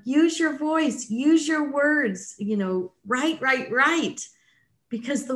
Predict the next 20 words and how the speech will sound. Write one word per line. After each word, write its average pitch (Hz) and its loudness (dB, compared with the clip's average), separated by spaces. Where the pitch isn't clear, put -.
world 240 -4
does 320 -4
need 196 0
this, - -8
because 269 -4
this 262 -2
is 403 -2
the 427 -2
way, 190 0
you 226 -8
know, 226 0
basing 285 0
it 294 -4
on 220 0
your 190 -2
energy 240 -6
that 214 -4
you're 240 -2
embodying 220 -2
this. - -8